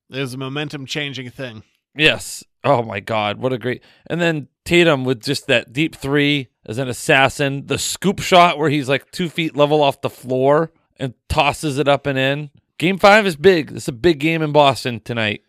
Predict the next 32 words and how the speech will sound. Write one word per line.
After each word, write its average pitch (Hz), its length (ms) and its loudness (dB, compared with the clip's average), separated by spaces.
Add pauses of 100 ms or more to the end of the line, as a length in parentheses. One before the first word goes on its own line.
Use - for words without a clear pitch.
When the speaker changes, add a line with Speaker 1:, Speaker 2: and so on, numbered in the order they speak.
(240)
Speaker 1:
Yeah, 135 220 -12
who 156 180 -8
knows 160 360 -6
when 139 120 -10
that's 139 220 -8
happening? 110 400 -18 (220)
Speaker 2:
No, 117 240 -2
now. 110 380 -2
Speaker 1:
Right 233 260 4
now! 233 440 4
Speaker 2:
Okay, 202 300 8
well 147 140 2
then, 143 300 -4 (240)
chop 147 240 -2
chop. - 300 -2 (380)
Speaker 1:
<laughs> - 340 -20
Speaker 2:
Uh, 147 300 6 (100)
Speaker 1:
Um, 156 100 -2
Speaker 2:
the 165 60 -2
Speaker 1:
that 208 100 0
was 139 160 -6
wild, 113 720 -12
though. 117 340 -14 (460)
Like, 143 220 -10
series 180 420 -6
is 147 120 -10
tied 151 340 -4
up. 139 300 -4 (540)
I 143 80 -4
mean, 131 360 -10 (320)
things 175 340 -8
are 139 200 -4